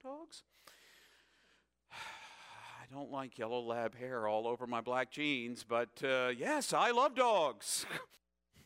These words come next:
And I'll squat down and pet your dog and talk to him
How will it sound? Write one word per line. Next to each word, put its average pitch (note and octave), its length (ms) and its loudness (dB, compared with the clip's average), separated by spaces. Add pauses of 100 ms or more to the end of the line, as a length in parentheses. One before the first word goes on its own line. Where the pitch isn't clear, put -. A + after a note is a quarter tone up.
(400)
And F#2 100 -10
I'll A2+ 160 -2
squat B2+ 260 -4
down C3+ 220 -8
and C3 160 -10
pet - 260 -18
your F#2+ 120 -12
dog F#2 320 -14 (800)
and G#2+ 160 -14
talk A#2+ 260 -6
to G#2 80 -16
him F#2 200 -18